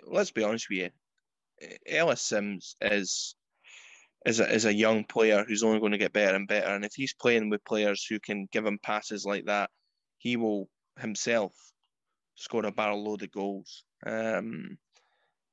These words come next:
it would be excellent if we can get him next season, uh, because I think he would generally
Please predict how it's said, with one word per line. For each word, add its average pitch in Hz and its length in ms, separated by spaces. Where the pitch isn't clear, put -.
it - 60
would 113 100
be 113 140
excellent 117 300
if 98 140
we 113 60
can 107 60
get 104 160
him 110 200
next - 200
season, 110 340
uh, 101 300
because 107 260
I 107 80
think 110 240
he 107 120
would 101 160
generally 104 480